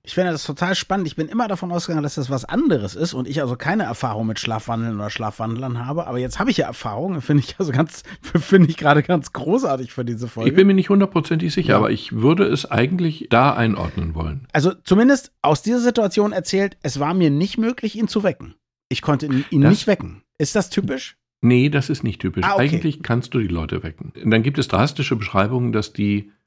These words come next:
Speaker 2: Betroffenen möglicherweise aggressiv werden. Das stimmt aber in der Regel nicht. Also man
Speaker 1: Mhm.
Speaker 2: kann sie wecken. Aber dann sind sie wach.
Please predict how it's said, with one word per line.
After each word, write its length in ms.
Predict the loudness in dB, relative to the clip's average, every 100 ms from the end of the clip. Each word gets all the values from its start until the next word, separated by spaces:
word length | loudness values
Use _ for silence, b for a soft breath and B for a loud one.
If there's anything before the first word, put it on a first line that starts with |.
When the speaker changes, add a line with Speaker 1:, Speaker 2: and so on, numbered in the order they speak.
| _
Speaker 2:
Betroffenen 480 | -6 0 0 2 0
möglicherweise 540 | 2 0 -2 0 0 -2
aggressiv 500 | -2 -4 0 -2 0
werden. 220 | -2 0
Das 120 | -4
stimmt 320 | -4 -2 -2 -2
aber 200 | -2 -2
in 100 | -2
der 140 | 0
Regel 220 | 0 0
nicht. 260 | -2 -2 -4
Also 120 | 0
man 120 | 0
Speaker 1:
Mhm. 40 | 0
Speaker 2:
kann 260 | 0 0
sie 260 | 0 -2 -2
wecken. 380 | -2 -4 -10 -14 _
Aber 160 | 0 4
dann 180 | 4 4
sind 180 | 2 2
sie 160 | 0
wach. 380 | 0 -2 -6 -16